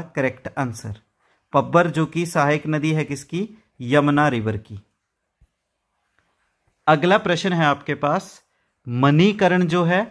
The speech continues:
हिमाचल प्रदेश की किस नदी के किनारे स्थित है? A ऑप्शन सैंज, बी ऑप्शन पार्वती, सी ऑप्शन पब्बर, डी ऑप्शन ब्यास।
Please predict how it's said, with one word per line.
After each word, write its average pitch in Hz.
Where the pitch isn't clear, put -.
हिमाचल 156
प्रदेश 156
की 196
किस 190
नदी 156
के 156
किनारे 139
स्थित 127
है? 104
A 151
ऑप्शन 131
सैंज, 151
बी 147
ऑप्शन 131
पार्वती, 151
सी 147
ऑप्शन 131
पब्बर, 151
डी 147
ऑप्शन 131
ब्यास। 110